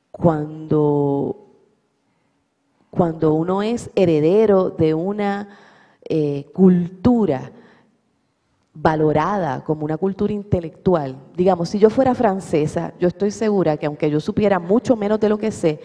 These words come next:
le tendría mucho menos miedo al trabajo intelectual. Pero como soy boricua, pues entonces hay todo un proceso ahí de organización de, de qué es lo que tú debes ser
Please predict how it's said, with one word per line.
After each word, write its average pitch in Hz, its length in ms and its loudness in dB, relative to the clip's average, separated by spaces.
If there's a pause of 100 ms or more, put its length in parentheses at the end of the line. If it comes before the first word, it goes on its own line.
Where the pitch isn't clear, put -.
(160)
le 165 100 2
tendría 165 400 0
mucho 180 320 -2
menos 175 220 -2
miedo 147 480 0 (340)
al 156 380 -2 (840)
trabajo 147 440 4
intelectual. 139 600 -6 (1200)
Pero 135 680 4
como 127 220 -8
soy 170 140 0
boricua, 269 480 2 (640)
pues 160 160 4
entonces 190 800 4
hay 165 140 0
todo 165 220 2
un - 80 -2
proceso 185 760 0
ahí 160 420 -4 (160)
de 151 180 2
organización 147 840 -2
de, 139 240 -4
de 139 160 -6
qué 147 80 -6
es 143 80 -4
lo 151 100 -4
que 156 140 -6
tú 147 140 -4
debes 147 300 0
ser 139 400 0